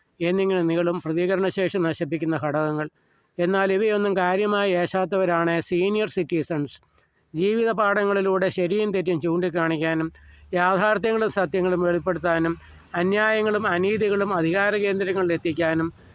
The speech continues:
പീഡിതർക്കായി ജീവിതം നീക്കിവെച്ച് പ്രവർത്തിക്കുന്നവരെയും അത്തരക്കാരുടെ പ്രസ്ഥാനങ്ങളെയും പിന്തുണയ്ക്കാനുമൊക്കെ സാധിക്കുന്ന ജീവിതത്തിലെ സുപ്രധാന കാലഘട്ടമാണിത്. ഇവരുടെ പ്രായം തന്നെ ഇവരെ തോക്കിൽ നിന്നും തടവിൽ നിന്നും തടയുന്നു.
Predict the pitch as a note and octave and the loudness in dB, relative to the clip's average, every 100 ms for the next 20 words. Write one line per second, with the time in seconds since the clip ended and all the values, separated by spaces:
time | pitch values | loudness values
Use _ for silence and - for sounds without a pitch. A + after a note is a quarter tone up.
0 | - - F3+ G#3 G#3+ A#3 A3 G#3+ F#3 F#3 | -20 -4 0 2 2 0 0 0 2 2
1 | E3+ F#3 G#3 G#3+ G3+ F#3+ F#3 G#3+ F#3+ F3+ | 2 0 0 0 2 0 0 -2 -2 0
2 | F3+ F3+ E3 F#3+ F#3+ F3+ F3+ F3 F3 E3+ | 0 0 -2 -2 0 0 2 0 0 -4
3 | - _ _ _ F3+ F3 G#3+ A3 G#3+ G#3 | -8 _ _ _ -6 -2 0 2 2 4
4 | G3+ F#3 F3 - G#3 G#3+ G#3 G3+ G3+ G3+ | 2 0 -2 0 0 2 2 2 0 0
5 | - F3+ G3 G#3+ G#3 F#3+ F#3 F3+ F3+ - | -2 -2 0 0 0 0 2 2 0 -2
6 | F#3 F3+ E3+ F3 F3 F#3 F3 E3+ _ - | -2 0 2 0 0 0 0 -2 _ -20
7 | _ D#3+ F3 G3+ G#3 F#3+ G3+ G3 F#3 - | _ -4 0 2 0 0 0 0 -2 -2
8 | G3 G#3 G#3+ F#3+ F3 F3 F#3 F3+ F#3 E3+ | 0 2 2 2 2 2 2 0 0 2
9 | E3+ D#3+ D3 D#3+ - - - - - F3+ | 2 0 -2 -6 -12 -20 -20 -14 -2 0
10 | G#3 G#3 F#3+ F#3 F#3 G#3 A3 A3 A3 G#3+ | 2 2 2 2 4 2 0 0 0 0
11 | F#3 F#3+ F3+ F3+ F#3+ F#3 G#3+ A3 G#3 G3+ | 0 0 0 0 0 0 -2 0 0 0
12 | F#3 F3 F#3+ G#3+ G#3 F#3+ F3+ F3 E3 E3 | 0 0 2 0 0 0 0 0 0 0
13 | E3 D#3+ | 0 -2